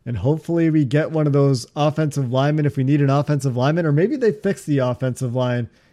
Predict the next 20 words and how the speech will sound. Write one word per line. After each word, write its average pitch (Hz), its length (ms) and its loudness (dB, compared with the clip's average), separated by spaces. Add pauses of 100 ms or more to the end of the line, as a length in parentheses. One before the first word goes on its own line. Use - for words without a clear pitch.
and 135 120 -2
we 139 80 4
get 135 180 4
a 135 60 2
falling 139 920 0
pass 147 400 -6
rusher 113 480 -6 (300)
of 127 180 -4
some 135 300 0
sort, 131 420 -2 (260)
in 127 120 -6
the 120 80 -4
second 123 340 -4
round. 107 180 -10
So - 120 -8
let's 143 180 0
see 151 120 0
what 131 120 0
we 120 80 -4
get. 110 220 -10